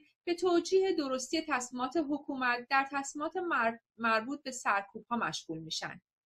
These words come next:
سایت‌هایی مثل الف، تابناک، خبر آنلاین و مانند اونها تلاش می‌کنن شواهدی برای اتهامات مقام‌های عالی رب-،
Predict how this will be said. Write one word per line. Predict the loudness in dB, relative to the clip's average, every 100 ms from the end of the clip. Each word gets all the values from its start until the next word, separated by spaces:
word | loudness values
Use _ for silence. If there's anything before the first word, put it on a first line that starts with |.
| _ _ _ _
سایت‌هایی | -4 4 4 4 -2 -2
مثل | -2 -2 -2 4
الف، | 4 6 4 2 -4 -8
تابناک، | 2 2 2 2 2 2 0
خبر | 2 6 6 4
آنلاین | 0 0 0 0 -2 -10 _ 4
و | 4
مانند | 6 4 2
اونها | 2 -2 -4
تلاش | -4 -2 2 2 2
می‌کنن | -6 -4 0 0 -2 -8 _ -4
شواهدی | 4 4 6 4 6 4
برای | 6 2 0 -2
اتهامات | -4 -4 -4 -2 0 -2 -2
مقام‌های | -2 0 0 -2 -2 -2
عالی | 0 0 0
رب-، | 0 -2